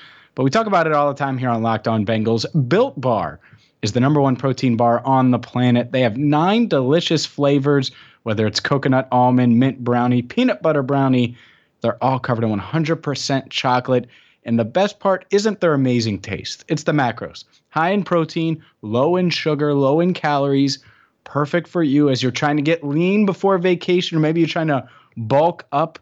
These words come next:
like some of these guys like Joe Burrow and T Higgins have done on the Cincinnati Bengals this offseason. You can get there with Built Bar. So go to built bar dot com right now. See all of the awesomeness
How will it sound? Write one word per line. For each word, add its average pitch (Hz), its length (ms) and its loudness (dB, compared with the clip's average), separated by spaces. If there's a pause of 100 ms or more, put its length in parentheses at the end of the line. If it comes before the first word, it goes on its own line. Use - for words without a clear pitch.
(480)
like 127 180 -2
some 151 200 -2
of 147 60 0
these 143 160 0
guys 139 300 0
like 117 160 -2
Joe 143 300 0
Burrow 143 320 0
and 123 180 -2
T 160 220 -2
Higgins 139 300 0
have 127 120 -2
done 139 180 2
on 131 120 2
the 117 80 0
Cincinnati 131 500 0
Bengals 131 360 0
this 117 180 0
offseason. 110 600 0 (460)
You 120 160 2
can 131 220 2
get 123 180 0
there 104 380 0 (240)
with 113 260 -2
Built 101 280 -4
Bar. 82 220 -4
So 127 140 -4
go 170 140 2
to 185 60 0
built 190 220 0
bar 180 160 0
dot 165 240 -2
com 156 240 -2
right 151 200 -2
now. 147 240 0
See 175 400 -6
all 208 360 0
of 123 240 -4 (540)
the 107 160 -6
awesomeness 120 680 -2